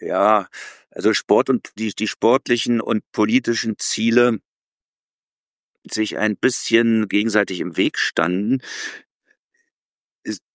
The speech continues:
es ging der Sowjetunion unter Stalin gerade ab etwa neunzehnhundertdreiunddreißig, vierunddreißig verstärkt darum,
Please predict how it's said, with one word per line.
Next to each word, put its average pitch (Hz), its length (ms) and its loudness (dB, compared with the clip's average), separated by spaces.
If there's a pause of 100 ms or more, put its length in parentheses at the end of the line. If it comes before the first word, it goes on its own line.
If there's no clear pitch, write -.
(140)
es - 420 -10
ging 127 380 2
der 131 140 4
Sowjetunion 117 720 4
unter 104 260 0
Stalin 107 680 2 (280)
gerade 107 720 2
ab 104 160 -2 (420)
etwa 107 300 -2
neunzehnhundertdreiunddreißig, 90 1300 0
vierunddreißig 85 760 0 (340)
verstärkt - 680 -2
darum, 98 560 2